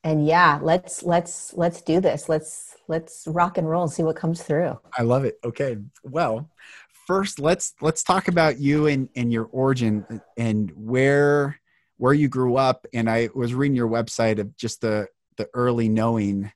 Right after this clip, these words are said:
Speaker 2: um, that you had. But can you explain to us, like, your life <laughs> from zero to now? Like, you know,
Speaker 1: In one minute.
Speaker 2: just the
Speaker 1: Ready?
Speaker 2: highlights.
Speaker 1: Go.
Speaker 2: Yeah. <laughs> Yeah,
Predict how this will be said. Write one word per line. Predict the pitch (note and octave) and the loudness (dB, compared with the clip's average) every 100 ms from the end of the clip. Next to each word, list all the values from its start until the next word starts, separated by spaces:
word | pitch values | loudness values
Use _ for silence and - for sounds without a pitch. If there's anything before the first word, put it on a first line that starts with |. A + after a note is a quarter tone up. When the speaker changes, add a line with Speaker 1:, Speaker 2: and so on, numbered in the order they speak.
| _ _ _ _ _ - | _ _ _ _ _ -6
Speaker 2:
um, | A2 G#2 | -2 0
that | G#2+ G#2 | -2 -4
you | G#2 | -8
had. | G2+ G#2+ G2+ G2 F#2+ - _ | -6 -2 0 -2 -6 -12 _
But | A#2 A2+ - - - | -2 -2 -6 -20 -10
can | - C#3+ | -2 0
you | C3+ - | 0 -4
explain | C3+ - D3 D3+ D3+ | -12 -6 2 2 4
to | C#3 | 4
us, | C3 - | 2 2
like, | A#2+ G#2+ - - _ _ _ _ _ - | -2 -2 -4 -20 _ _ _ _ _ -4
your | B2 D3 D3+ | 2 4 4
life | C#3 C3 B2+ - - | 6 6 6 2 -8
<laughs> | - | -2
from | D#3+ D3 C3+ - - - G3+ C3 | 4 4 4 0 -10 -16 -10 -6
zero | B2+ D#3 E3 D#3 E3+ | 2 4 6 6 4
to | - D#3+ C#3+ - | 2 -6 -6 -2
now? | G#3+ A3 F#3+ D3 D3+ | 0 2 2 2 2
Like, | E3+ E3+ - - - | 0 -4 -6 -18 -6
you | D4 | 4
know, | G3+ | 6
Speaker 1:
In | A3+ | 8
one | B3+ C#4+ | 8 8
minute. | C4+ A3+ F3+ | 6 6 4
Speaker 2:
just | |
the | G#3+ | 6
Speaker 1:
Ready? | C4 E4 | 6 6
Speaker 2:
highlights. | F4+ A3 A3 B3+ | 4 2 4 8
Speaker 1:
Go. | E4+ F3+ - - - | 8 8 4 -8 -2
Speaker 2:
Yeah. | G3+ - G4+ - - | 0 2 0 -2 -2
<laughs> | D4+ F#4+ | 0 2
Yeah, | D#4+ - | 2 2